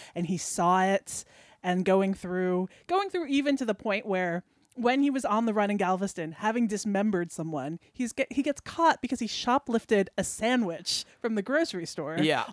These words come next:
Speaker 1: All of the details of his life
Speaker 2: And
Speaker 1: are
Speaker 2: fast-, well, and,
Speaker 1: weird
Speaker 2: and they
Speaker 1: and
Speaker 2: continue. Did you see the story this week of what he did? Or I, obviously, I think he's in custody now, but, uh, there, it just came out that he had, like, <laughs> urinated on a candy rack in a C V S, and allegedly this was a medical condition.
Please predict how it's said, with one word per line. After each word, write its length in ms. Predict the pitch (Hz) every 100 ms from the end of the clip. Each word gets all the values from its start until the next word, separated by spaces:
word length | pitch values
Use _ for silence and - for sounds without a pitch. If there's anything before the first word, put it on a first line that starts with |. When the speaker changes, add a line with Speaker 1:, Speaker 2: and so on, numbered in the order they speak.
| -
Speaker 1:
All 260 | 302 349
of 80 | 381
the 80 | 330
details 460 | 277 302 - 185 190
of 100 | 190
his 140 | 196
life 220 | 233 185
Speaker 2:
And 120 | 156 170
Speaker 1:
are 40 |
Speaker 2:
fast-, 260 | 165 143 -
well, 160 | 202
and, 80 | 220
Speaker 1:
weird 220 | 247 254
Speaker 2:
and 220 | 247 214 226
they 60 |
Speaker 1:
and 60 | 220
Speaker 2:
continue. 640 | 220 185 226 208 131 113
Did 160 | 165 165
you 100 | 175
see 200 | 226 208
the 240 | 185 170
story 400 | - 190 190 185
this 200 | 175 196
week 280 | 208 226 180
of 100 | 143
what 140 | 156
he 100 | 160
did? 340 | 151 165 202 190
Or 160 | 175
I, 180 | 147 160 -
obviously, 440 | 156 151 151 139
I 40 |
think 140 | 123 131
he's 140 | 120
in 100 | 117
custody 420 | 147 214 - 143
now, 200 | 127 120
but, 200 | 120 135
uh, 120 | 151 139
there, 180 | 151 156
it 240 | 156 151 -
just 220 | 214 -
came 180 | 208 190
out 180 | 185 -
that 120 | 156
he 200 | - 185
had, 140 | 180
like, 360 | 156 151 147 - _ _ _ _ -
<laughs> 20 | - - -
urinated 880 | 160 170 240 330 269 247 233 220 208
on 140 | 190
a 60 | 180
candy 500 | - - 254 277 180
rack 340 | 151 139 127 -
in 100 | 160
a 80 |
C 240 | 156 226 214
V 200 | 180 185
S, 280 | 156 127 -
and 120 | 175
allegedly 640 | 180 311 381 269 208 202
this 220 | 190 196
was 160 | 196 165
a 80 | 151
medical 440 | 156 170 165 156
condition. 680 | - 143 151 147 165 147 143